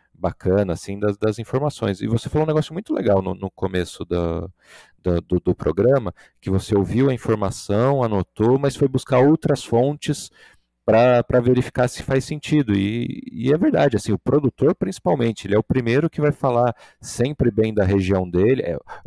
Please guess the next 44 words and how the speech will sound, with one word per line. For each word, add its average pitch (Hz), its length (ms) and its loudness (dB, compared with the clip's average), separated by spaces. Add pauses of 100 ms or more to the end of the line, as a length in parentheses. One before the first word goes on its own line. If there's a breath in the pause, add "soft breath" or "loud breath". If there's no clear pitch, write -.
(480)
é, 90 640 -6 (260 soft breath)
o - 80 0
terroir 117 460 4
dele 127 200 2
é 120 40 2
sempre 160 480 -2
o 147 60 2
melhor 107 380 2
pras 90 320 -2
uvas 95 340 -2
que - 100 -6
ele 90 140 0
tem 90 240 -6
lá, 95 480 0
tal. 120 180 0
Então, 139 220 -2
ah, 95 140 -4
peraí, 87 360 -2
alguém 90 560 0
deve 151 180 0
tá - 140 -4
mentindo, 143 500 -6
né? 98 120 -2
Se - 180 -6
o 101 60 -2
de 95 160 -14
todo 113 300 -4
mundo 101 300 -2
é 82 40 0
bom, 120 280 0 (540 soft breath)
então 131 280 -2
é, 123 200 0
é 123 40 2
bacana 127 380 -2
ouvir 113 180 2
várias 104 300 2
fontes, 113 640 -4
questionar 104 500 -2
e - 40 -6
tirar 302 220 0
sua - 140 -6
própria - 300 -2
conclusão, 87 680 -8
né? 92 100 -10